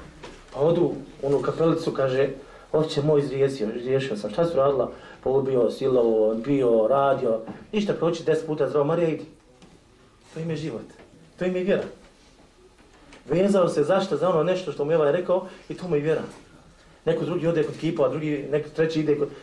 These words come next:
traži od zvijezda. Međutim, tražiš, to isto kada ja sad tražim od ove čaši. Vi se smijete. Zar nije smiješno tražiš isto od, od kamenja, od kipova kojima se oni vraćaju? A isti ti koji obožavaju te kipove, kad mu rekao, „Hajde traži, hoćeš”, on rekao, „Što?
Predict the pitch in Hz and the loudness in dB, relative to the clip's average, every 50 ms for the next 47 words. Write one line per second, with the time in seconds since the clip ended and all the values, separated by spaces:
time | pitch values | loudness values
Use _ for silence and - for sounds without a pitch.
0 | - - 151 143 - 160 160 156 151 147 147 - - 135 139 147 151 147 143 139 | -18 -16 -14 -8 -2 0 2 2 2 2 2 0 0 0 2 2 2 4 2 2
1 | 143 175 - - - - - - - - - _ - - 156 202 202 175 156 - | 2 0 -2 -6 -12 -18 -20 -20 -20 -20 -16 _ -8 -4 -2 0 2 2 0 2
2 | 165 190 190 180 160 147 - 165 - - 156 156 175 - - 190 190 170 185 190 | 2 2 2 2 0 -2 -4 -8 -8 -4 -4 -2 -2 -2 -4 -4 -2 0 2 2
3 | 180 170 - - 185 185 175 156 156 151 143 147 143 139 143 - 127 - - - | 2 2 0 0 0 2 2 2 2 2 2 4 4 2 2 0 0 0 -2 -6
4 | - - - - - - - - _ _ _ _ _ _ _ _ _ _ - 165 | -8 -10 -12 -16 -20 -20 -20 -20 _ _ _ _ _ _ _ _ _ _ -8 -8
5 | 165 202 190 202 240 269 277 - - - 107 - - - - _ _ _ - _ | -6 -2 0 2 4 4 4 2 2 -2 -6 -10 -12 -18 -20 _ _ _ -20 _
6 | _ - 143 139 180 220 285 294 294 277 269 277 233 240 214 208 240 226 214 208 | _ -8 -6 -2 0 2 2 2 2 2 2 2 2 2 2 4 4 4 4 2
7 | 202 202 214 190 175 - - - 165 - - 190 185 185 170 151 151 156 143 - | 2 2 2 2 2 0 0 -2 -4 -2 0 0 2 2 2 2 2 2 0 0
8 | - 160 165 - 139 139 151 185 202 202 - - - - - 170 165 160 151 - | 0 -2 0 2 2 4 4 2 2 0 -4 -12 -16 -8 -2 0 2 2 2 0
9 | - 156 147 131 120 - - - - - - - - _ _ _ - - - - | 0 0 -2 -2 -4 -6 -8 -12 -16 -20 -20 -20 -20 _ _ _ -20 -20 -20 -20
10 | - - - 208 269 294 - - - - 294 285 208 247 233 196 170 196 226 233 | -10 -4 0 0 0 2 2 0 2 2 2 2 2 2 2 2 4 4 4 4
11 | 247 254 254 247 208 175 - 190 165 - 190 208 208 226 233 240 220 208 - - | 4 4 4 4 4 2 0 -2 -4 -4 -2 -4 -2 2 2 2 2 2 -2 -8
12 | - - 170 175 175 196 240 262 262 226 190 165 - - - - - 202 233 233 | -4 0 0 2 4 4 4 4 4 2 2 2 2 0 -4 -4 0 0 2 4
13 | 226 226 240 233 247 247 247 214 202 220 214 202 240 240 226 190 - - 233 247 | 4 4 4 4 2 2 0 -2 -2 -2 -2 -2 -4 -6 -8 -8 -10 -10 -8 -6
14 | 233 170 - - | -6 -6 -6 -8